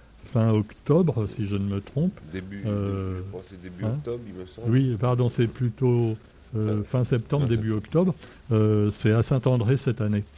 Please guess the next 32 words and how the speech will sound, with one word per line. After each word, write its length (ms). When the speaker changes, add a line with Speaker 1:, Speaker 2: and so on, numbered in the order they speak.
Speaker 1:
Et 260
c'est 60
le 80
salon 340
de 120
la 180
culture 420
et 60
de 60
l'identité 420
créole. 400
Il 40
y 40
aura 140
bien 180
sûr 180
les 160
livres 400
de, 260
euh, 80
qui 160
sont 240
diffusés 720
par, 380
euh, 400
par, 280
euh, 240
donc, 140
euh, 60
Speaker 2:
Arnold. 320
Speaker 1:
Clicanou, 500
par, 200